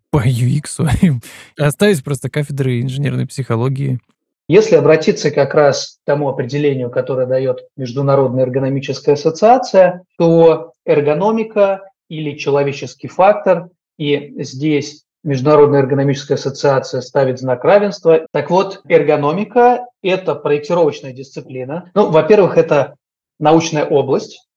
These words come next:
Speaker 2: которая изучает взаимодействие человека с технической системой. А, и с другой стороны, это практическая деятельность, да, это профессия, которая применяет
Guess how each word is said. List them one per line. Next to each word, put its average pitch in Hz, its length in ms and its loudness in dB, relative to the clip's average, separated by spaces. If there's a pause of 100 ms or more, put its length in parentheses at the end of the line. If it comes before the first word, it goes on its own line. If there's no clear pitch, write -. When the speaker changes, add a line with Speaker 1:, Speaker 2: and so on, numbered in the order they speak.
Speaker 2:
которая 156 460 4
изучает 147 840 -2 (260)
взаимодействие 143 1160 -2 (100)
человека 143 720 0
с - 540 0
технической 139 800 -8 (160)
системой. 131 720 -2 (280)
А, 143 180 6
и 160 100 2
с 139 60 4
другой 143 320 6
стороны, 208 580 4
это 156 640 2 (100)
практическая 151 720 -2
деятельность, 135 640 -4
да, 160 160 4
это 131 340 -2
профессия, 151 800 0 (220)
которая 156 400 0
применяет 147 720 -4